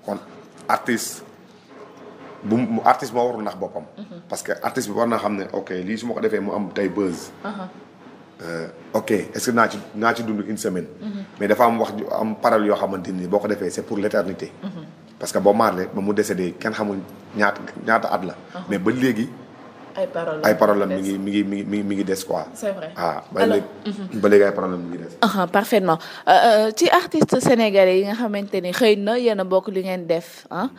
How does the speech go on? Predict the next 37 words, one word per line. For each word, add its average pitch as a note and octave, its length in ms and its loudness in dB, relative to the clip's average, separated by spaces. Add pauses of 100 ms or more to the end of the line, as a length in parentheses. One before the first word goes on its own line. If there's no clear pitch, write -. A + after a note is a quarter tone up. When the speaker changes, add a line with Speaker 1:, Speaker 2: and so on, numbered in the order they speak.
(400)
Speaker 2:
euh, G3+ 100 0
kan C#4+ 240 6
nga D#4+ 100 2
ci A3 140 -2
gën G3 180 0
a G3+ 140 0
amal F3+ 240 -2
relation F3+ 500 0
particulière? D#3 720 -4 (960)
Speaker 1:
Bon, G#2+ 480 -4 (100)
man A2 160 -8
ñi C3+ 80 -8
ma C#3+ 120 -8
amal C3+ 180 -2
relation A2 460 -4
mooy G#2+ 260 -6
boy A2+ 240 -4
yi A2+ 60 -6
nga G#2+ 100 -4
xamante G2+ 380 -10
ni G2 100 -10
nii F#2 140 -14
feeñuñu. G2+ 420 -4 (240)
Speaker 2:
Comme G3+ 240 -12
qui? G#3+ 240 -16 (640)
Speaker 1:
Waaw, B2 260 -2
am F#2+ 80 -10
na F#2+ 180 -2
yenn G2 260 0
boy F#2+ 200 4
yoo F#2 80 2
xamante F#2+ 380 -4
ni F#2 100 -8
nii F2 160 -8
comme F#2+ 220 -4
Cheikhou F#2+ 340 -4
Touré F2+ 320 -8